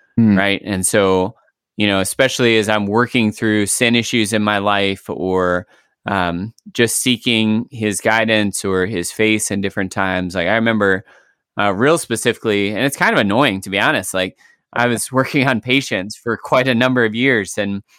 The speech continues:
Speaker 2: uh, and so one of the first steps for me working on it was memorizing a verse on patience. And I remember,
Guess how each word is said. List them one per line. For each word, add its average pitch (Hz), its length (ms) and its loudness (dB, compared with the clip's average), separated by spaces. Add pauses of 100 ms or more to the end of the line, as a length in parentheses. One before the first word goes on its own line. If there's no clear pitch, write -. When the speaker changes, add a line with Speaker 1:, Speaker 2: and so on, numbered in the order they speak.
(220)
Speaker 2:
uh, 104 300 0 (240)
and 117 180 0
so 123 180 2
one 123 220 2
of 135 100 2
the 131 120 2
first 135 320 0
steps - 400 0
for 110 200 -6
me 117 200 0
working 120 420 0
on 104 160 0
it 104 140 -4
was 104 320 -2 (320)
memorizing 120 760 2
a 110 60 -4
verse 113 260 -2
on 107 160 -2
patience. 113 640 -4
And 95 220 -4 (380)
I 117 140 2
remember, 123 800 2